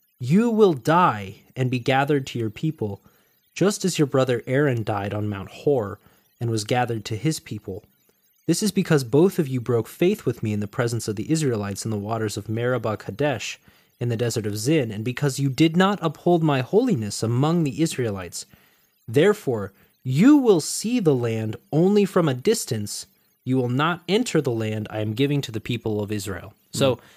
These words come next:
Speaker 1: that's the last verse when we're looking over into the promised land. I think it's also the prone to wander verse where the people of Israel just, they
Speaker 2: Yeah.
Speaker 1: love idolatry. They're
Speaker 2: Yeah.
Speaker 1: just like, any, any moment that they can create an image to worship instead of the one true God,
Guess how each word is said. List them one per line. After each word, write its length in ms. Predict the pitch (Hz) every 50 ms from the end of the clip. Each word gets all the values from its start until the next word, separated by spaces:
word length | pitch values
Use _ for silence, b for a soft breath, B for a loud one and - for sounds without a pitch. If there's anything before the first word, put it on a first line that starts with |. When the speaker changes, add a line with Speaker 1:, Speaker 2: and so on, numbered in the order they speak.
| b b b b b -
Speaker 1:
that's 240 | 139 151 160 - -
the 100 | - 156
last 320 | 147 147 147 151 143 -
verse 400 | - 143 143 143 139 - - -
when 400 | - 117 127 120 117 113 107 - - _ _ _ _ _ _ -
we're 80 | 120
looking 420 | 117 117 131 156 160 - 165 151 147
over 300 | 139 143 143 135 139 127
into 260 | 113 139 147 - 147
the 100 | 135 131
promised 380 | - - 135 135 135 123 -
land. 240 | 143 131 131 131 117 - -
I 80 | -
think 400 | 120 - - - 147 139 - - b b b b b b b b _
it's 200 | - 131 127 -
also 460 | - 139 143 147 143 - - 151 143
the 80 | 120 110
prone 380 | - - - 151 139 143 143 135
to 120 | - 135
wander 480 | 117 104 107 113 120 139 147 156 160 160
verse 440 | 147 160 165 165 170 170 - - - -
where 140 | 131 120 117
the 80 | 107 101
people 340 | - _ - 165 165 160 147
of 80 | 127
Israel 340 | 135 131 131 139 131 120 113
just, 280 | 101 - 117 - - - _ _ _ _ _
they 140 | - 120 123
Speaker 2:
Yeah. 140 | 123 131 135
Speaker 1:
love 280 | 151 180 226 247 233 196
idolatry. 680 | 175 143 131 127 143 147 170 175 165 147 - - - 87
They're 120 | 107 123
Speaker 2:
Yeah. 60 | 104 98
Speaker 1:
just 180 | - - -
like, 200 | - 123 110 - b b b b b b _
any, 260 | - 170 202 240 - -
any 220 | 170 185 220 247 233
moment 520 | 208 185 185 196 214 202 170 139 - 131
that 120 | 135 139 127
they 140 | 139 151 160
can 220 | 156 - 165 151
create 520 | - - - 143 135 131 131 139 151 143 -
an 120 | 139 131
image 480 | 127 131 135 143 151 160 160 156 - -
to 120 | - 131
worship 460 | 117 110 120 123 139 - - 151 147
instead 340 | - 123 117 - - 135 127
of 120 | 131 123 113
the 80 | 117
one 180 | 107 113 117 113
true 160 | 110 - 113
God, 240 | 110 120 117 120